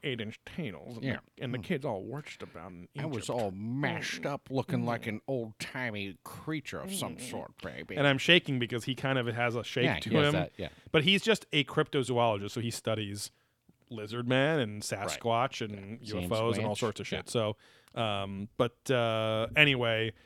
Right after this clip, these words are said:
Speaker 1: he's on here, ex-, uh, you know, just kind of corroborating some of the shit this John Rhodes guy is saying. He doesn't add much to the show. Um, this is a pretty, um, a pretty Clotworthy repetition episode where
Speaker 2: Yeah.
Speaker 1: they are really just not,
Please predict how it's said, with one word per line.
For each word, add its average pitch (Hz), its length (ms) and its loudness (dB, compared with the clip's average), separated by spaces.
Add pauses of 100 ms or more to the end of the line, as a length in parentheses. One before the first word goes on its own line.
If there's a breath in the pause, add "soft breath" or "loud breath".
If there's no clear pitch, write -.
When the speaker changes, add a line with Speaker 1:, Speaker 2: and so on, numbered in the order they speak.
(100)
Speaker 1:
he's 175 220 4
on 165 160 10
here, 156 140 8
ex-, - 180 -2
uh, 127 160 2
you 131 80 -4
know, 123 140 0
just - 180 -10
kind 139 160 4
of 123 60 -2
corroborating 117 600 2
some 120 160 -2
of 107 60 -2
the 107 60 -4
shit - 180 -4
this 107 140 -8
John 101 240 -8
Rhodes 120 220 2
guy 120 140 4
is 120 100 0
saying. 113 380 0 (280 soft breath)
He 160 80 4
doesn't 143 160 6
add 123 160 4
much 123 160 0
to 123 80 -2
the 110 80 -2
show. 107 440 2 (320 soft breath)
Um, 113 420 2
this 175 180 8
is 190 120 6
a 156 80 6
pretty, 131 640 4 (500)
um, 107 600 0 (500)
a 135 80 2
pretty 180 720 2 (520)
Clotworthy 160 680 6
repetition 135 560 -2
episode 170 560 4
where 117 380 4
Speaker 2:
Yeah. - 60 2 (140)
Speaker 1:
they 123 140 4
are 120 160 4
really 135 300 4
just 127 280 -2
not, 143 240 2